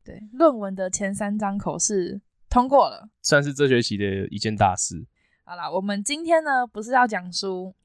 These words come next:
Speaker 2: 嗯。
Speaker 1: 今天是基本上算是来回答一下大家的问题啊。
Speaker 2: 做
Speaker 1: 是。
Speaker 2: podcast 的问题。
Speaker 1: 对，不知道为什么欸，最近从大概十二、十三集之后，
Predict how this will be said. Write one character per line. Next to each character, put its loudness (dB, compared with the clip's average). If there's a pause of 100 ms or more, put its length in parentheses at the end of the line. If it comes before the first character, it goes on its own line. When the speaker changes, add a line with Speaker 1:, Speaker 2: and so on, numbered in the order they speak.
(120)
Speaker 2:
嗯。 -6
Speaker 1:
今 -2
天 -2
是 -4
基 -8
本 -2
上 2
算 2
是 -2
来 -8
回 2
答 2
一 -8
下 2
大 0
家 -4
的 -4
问 2
题 -18
啊。 -18 (640)
Speaker 2:
做 2
Speaker 1:
是。 2
Speaker 2:
podcast -2
的 -14 (340)
问 -16
题。 -20
Speaker 1:
对， -20
不 0
知 6
道 8
为 4
什 0
么 -4
欸， -14
最 4
近 -10
从 0
大 0
概 4
十 2 (140)
二、 2
十 -6
三 4
集 -8
之 -4
后， 2